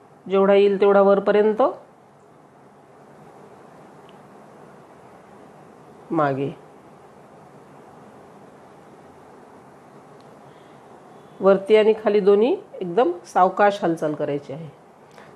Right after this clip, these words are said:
तर याची सुद्धा दहा आणि दहा राऊंड. आता ही पाहिली आपण पहिली एक्सरसाइज. दुसरी एक्सरसाइज करत असताना मी तुम्हाला हात असे करून दाखवील. तुम्हाला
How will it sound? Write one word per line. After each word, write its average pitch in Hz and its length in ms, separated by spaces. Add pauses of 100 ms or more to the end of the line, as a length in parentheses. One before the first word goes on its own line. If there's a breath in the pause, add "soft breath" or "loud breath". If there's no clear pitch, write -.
(120)
तर 190 60
याची 190 280
सुद्धा 240 340 (760)
दहा 196 300
आणि 226 220
दहा 196 280
राऊंड. 151 180 (960 soft breath)
आता 208 200
ही 226 180
पाहिली 247 300
आपण 247 240
पहिली 233 300
एक्सरसाइज. 190 640 (960 loud breath)
दुसरी 214 380
एक्सरसाइज 269 580
करत 247 220
असताना 254 440 (1160 soft breath)
मी 233 140
तुम्हाला 240 360
हात 240 300 (160)
असे 202 240
करून 247 260
दाखवील. 233 500
तुम्हाला 233 360